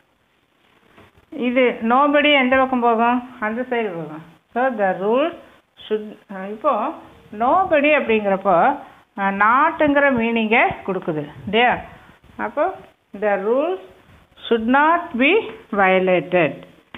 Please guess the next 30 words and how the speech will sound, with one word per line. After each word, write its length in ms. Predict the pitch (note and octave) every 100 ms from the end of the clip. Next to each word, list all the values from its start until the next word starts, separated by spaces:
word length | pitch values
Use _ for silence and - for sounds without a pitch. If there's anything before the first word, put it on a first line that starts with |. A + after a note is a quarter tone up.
| - - _
அவ்வளோதான். 440 | A#3+ C#4 D#4+ D#4+ A3
அப்போ 280 | A3+ A#3+
இங்க 240 | C4 B3 A#3+
by 260 | G#3+ A3+ C4 D#4 C#4
nobody 380 | C4+ B3+ B3+
அப்படின்னு 420 | C4+ A#3 A3 A3 A3+
எல்லாம் 80 |
எழுதக்கூடாது. 560 | B3 G#3 G#3 G3 F3 - - - _ _
ஏன்னா 220 | A3+ C4
இந்த 140 | C#4 A3+
நாட்டை 440 | G#3 G3+ B3 C4+
வந்து 200 | A#3+ B3
நம்ம 200 | D4+ A3+
இந்த 260 | G3 G3+ G#3+
இடத்துல 340 | G#3 A3+ E4+ - -
கொண்டு 320 | - G3 G#3 F#3+
வந்துட்டோம். 300 | E3 D#3 - - _ _ _
அப்போ 240 | G#3+ A3+
இதுல 340 | E4+ B3+ A3 A3
வந்து 360 | G3+ G3+ D#4 G4 -
பாசிவ் 400 | G3+ A3 A#3 C4 B3
ஃபார்ம்ல 500 | G3 E3+ D#3+ F#3 G#3 - - - _
இது 180 | G#3+ A3
வ-, 200 | G#3+ G3
இந்த, 420 | G3+ G#3 G#3 F#3
இந்த 240 | A3 A#3
மாதிரி 540 | A3 A3+ A#3+ A3+ F3 - -
போட்டு 320 | A3 A3 A3+
வர்றது 300 | G3+ F#3 G3
வந்து 360 | F#3+ F#3 A3 G#4+